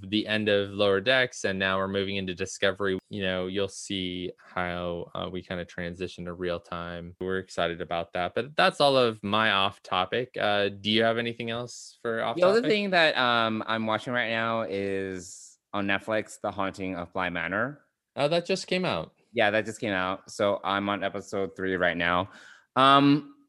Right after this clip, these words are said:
Speaker 2: I really liked The Haunting of Hill House, um, which came out two years ago. Um,
Speaker 1: Is this a
Speaker 2: same thing.
Speaker 1: spin-off or a continuation,
Speaker 2: It's a,
Speaker 1: or
Speaker 2: it's a,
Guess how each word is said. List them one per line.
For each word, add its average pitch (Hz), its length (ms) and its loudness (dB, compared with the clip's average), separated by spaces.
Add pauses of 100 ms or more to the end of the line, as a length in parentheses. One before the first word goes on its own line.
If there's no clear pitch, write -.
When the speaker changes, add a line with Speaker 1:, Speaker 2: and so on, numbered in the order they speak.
(400)
Speaker 2:
I 175 640 4
really 127 560 6
liked 101 540 4 (120)
The 95 320 2
Haunting 98 320 -2
of 87 100 -4
Hill 90 160 2
House, 123 640 -4 (280)
um, 90 300 -2
which 92 200 -6
came 98 140 -2
out 90 180 -4
two 98 140 -8
years 101 240 -4
ago. 120 320 0 (720)
Um, 101 480 -2
Speaker 1:
Is 113 120 -4
this 117 140 4
a - 20 -6
Speaker 2:
same 117 120 0
thing. - 80 -6
Speaker 1:
spin-off 139 600 0
or 98 280 2
a 92 80 0
continuation, 101 760 -6
Speaker 2:
It's 147 80 0
a, 135 160 6
Speaker 1:
or 90 80 -2
Speaker 2:
it's 123 140 0
a, 117 340 8